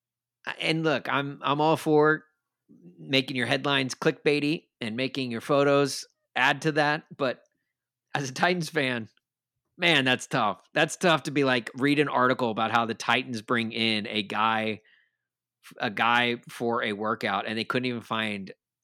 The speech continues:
or they, they just didn't even use a photo of the guy. They literally used a photo of him getting sacked by the Titans, um, which is probably something you'd see a lot in practice,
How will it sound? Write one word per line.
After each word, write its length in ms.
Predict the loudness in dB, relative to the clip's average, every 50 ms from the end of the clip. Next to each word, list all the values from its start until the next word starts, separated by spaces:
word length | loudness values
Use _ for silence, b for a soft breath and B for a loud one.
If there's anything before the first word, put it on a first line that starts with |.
| _ _ -4
or 160 | -2 0 0
they, 320 | 0 0 2 2 2 2 2
they 160 | 2 0 2
just 240 | 2 0 0 0 2
didn't 180 | 2 2 2
even 220 | 2 0 -2 -2 -2
use 400 | 0 2 4 4 2 0 -2 -6
a 120 | -8 -8
photo 460 | -6 -6 -4 -4 -4 -4 -4 -6 -6
of 340 | -6 -4 -4 -4 -6 -6 -10
the 100 | -10 -8
guy. 320 | -6 -2 -2 -2 -2 -2 -2
They 220 | 0 0 0 0 -2 -2
literally 480 | 2 4 4 6 6 4 2 2 0 B B B B
used 240 | 2 4 4 4 2
a 60 | 0
photo 300 | 0 2 2 4 4 2
of 80 | 0 0
him 200 | -2 -4 -2 -2
getting 260 | -2 -2 -2 -2 -4
sacked 440 | -4 -2 0 2 2 2 0 -4 -6 0
by 280 | 2 4 6 6 6 4
the 100 | 2 -4
Titans, 580 | -6 -6 -6 -6 -6 -10 -14 -16 -16 -18 -16 -10
um, 280 | -8 -6 -6 -6 -6 -6
which 200 | -8 -8 -6 -8
is 80 | -10
probably 360 | -10 _ 2 2 4 4 2 0
something 300 | -2 -4 -6 -6 -6 -8
you'd 160 | -8 -8 -8
see 140 | -8 -6 -6
a 60 | -4
lot 240 | -4 -4 -4 -6 -6
in 80 | -10 -8
practice, 540 | -4 -4 -4 -4 -4 -8 -12 -12 -12 -14